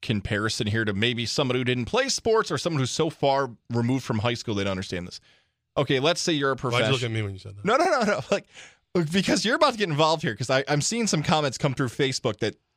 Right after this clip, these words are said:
Speaker 1: there's some, I think, fair criticism from you and I for our take here.
Speaker 2: Okay.
Speaker 1: Okay, uh, let's say, for instance, I think in professional sports, this would be like a wedding.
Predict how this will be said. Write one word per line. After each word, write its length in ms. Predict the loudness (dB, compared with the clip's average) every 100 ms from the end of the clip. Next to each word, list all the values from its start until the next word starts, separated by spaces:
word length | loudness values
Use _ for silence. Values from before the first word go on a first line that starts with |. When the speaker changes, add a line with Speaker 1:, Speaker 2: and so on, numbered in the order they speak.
| _ -4
Speaker 1:
there's 180 | 0 2
some, 360 | 0 -2 -6 -14 _ -14 -2
I 40 | 0
think, 120 | 0
fair 240 | 2 2
criticism 560 | 2 0 0 0 -2 0
from 160 | 0
you 200 | 0 2
and 80 | 2
I 160 | 2 0
for 180 | -2 -2
our 120 | -2
take 260 | 0 -2 -2
here. 200 | -6 -8 -4
Speaker 2:
Okay. 160 | 0 2
Speaker 1:
Okay, 300 | 4 2 0 _ -6 0
uh, 340 | 2 2 0 -4 _ _ _ _ 0
let's 260 | 2 2
say, 160 | 2 0
for 180 | 0 0
instance, 280 | 0 -2
I 40 | -2
think 120 | 0
in 60 | -2
professional 360 | 0 0 0
sports, 300 | -2 -2 -2
this 320 | -2 0 0 0
would 140 | 0
be 160 | 0 2
like 360 | 2 0 -4 _ _ _ _ -2
a 80 | 2
wedding. 440 | 4 2 0 -12